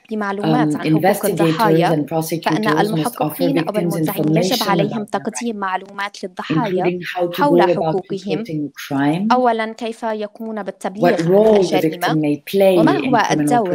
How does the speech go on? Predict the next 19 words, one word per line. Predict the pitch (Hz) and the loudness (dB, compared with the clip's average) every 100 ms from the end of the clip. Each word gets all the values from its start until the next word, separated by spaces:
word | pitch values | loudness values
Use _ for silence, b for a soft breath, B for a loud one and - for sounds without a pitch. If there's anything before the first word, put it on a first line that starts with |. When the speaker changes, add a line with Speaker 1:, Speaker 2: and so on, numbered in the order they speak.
| - | -2
Speaker 1:
الذي | - 190 196 | -2 -2 0
Speaker 2:
proceedings, | 226 | 0
Speaker 1:
يمكن | 220 220 226 | 0 -4 -6
Speaker 2:
and | 196 - | -6 -2
Speaker 1:
أن | 165 | 0
Speaker 2:
how | 165 208 | 2 2
to | 208 | 2
Speaker 1:
تلعبه | 196 226 170 | 2 2 2
Speaker 2:
access | - - | 0 0
Speaker 1:
الضحية | 175 196 180 | -2 0 -2
في | 170 | 2
Speaker 2:
legal | |
Speaker 1:
الإجراءات | 165 160 147 151 156 | 2 2 2 0 0
Speaker 2:
advice, | - - | -4 -8
Speaker 1:
الجنائية؟ | 196 185 - - 147 131 | -4 -2 -4 -4 -4 -2
Speaker 2:
protection, | |
and | 147 135 | -2 -4
support. | - 127 208 | -8 -10 -8
Speaker 1:
وكيفية | 240 240 240 285 | -2 -2 -2 -2